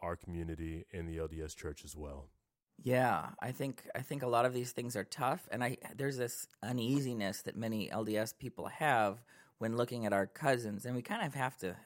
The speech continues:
Speaker 2: admit that they're our cousins. And there's things that we see that we might remind us of some of us and, uh, not be too proud of. And I think that's something to take in mind. There's, there's lessons we can learn,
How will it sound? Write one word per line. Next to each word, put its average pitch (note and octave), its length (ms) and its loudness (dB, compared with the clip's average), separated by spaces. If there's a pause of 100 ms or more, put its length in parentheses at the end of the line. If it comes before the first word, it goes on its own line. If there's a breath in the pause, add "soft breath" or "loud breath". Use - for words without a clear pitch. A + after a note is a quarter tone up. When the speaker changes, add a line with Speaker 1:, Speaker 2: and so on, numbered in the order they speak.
(120)
Speaker 2:
admit G#2+ 300 -2
that - 140 -10
they're G#2 160 0
our F#2 140 0
cousins. G2+ 640 -4 (300)
And A#2+ 140 -2
there's A#2 200 0
things C3+ 360 0 (160)
that A2 220 2
we A#2 100 0
see B2+ 200 -2
that B2 140 2
we A#2+ 120 -2
might A2+ 480 0 (720)
remind A2+ 420 2
us A#2+ 220 2
of A2+ 160 -6
some A2+ 180 -2
of G2 140 0
us C#3+ 500 2
and, A#2+ 400 -2
uh, A2 380 2
not A#2 260 0
be A2+ 100 -4
too G2+ 380 -6 (100)
proud A#2 280 0
of. - 160 -6 (420)
And A2+ 160 -6
I A2 80 -2
think A2 180 -6
that's A2 200 -6
something G#2+ 260 -6
to A2 80 -10
take - 280 -6
in A2 120 -4
mind. A#2 260 -2
There's, G2 300 -2
there's A2+ 160 -8
lessons A2+ 340 -2
we A2 100 -6
can G2 200 -8
learn, G2 420 -2